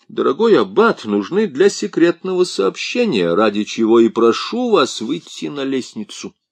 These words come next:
На лестнице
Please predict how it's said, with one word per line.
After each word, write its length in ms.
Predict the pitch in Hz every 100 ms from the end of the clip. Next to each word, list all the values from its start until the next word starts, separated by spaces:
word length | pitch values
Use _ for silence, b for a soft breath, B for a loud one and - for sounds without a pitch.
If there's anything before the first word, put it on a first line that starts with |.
| _ _ _ _ _ _ _ _ _ _ _ _ _ _
На 240 | - 104 113
лестнице 880 | 135 208 208 - 175 - 156 151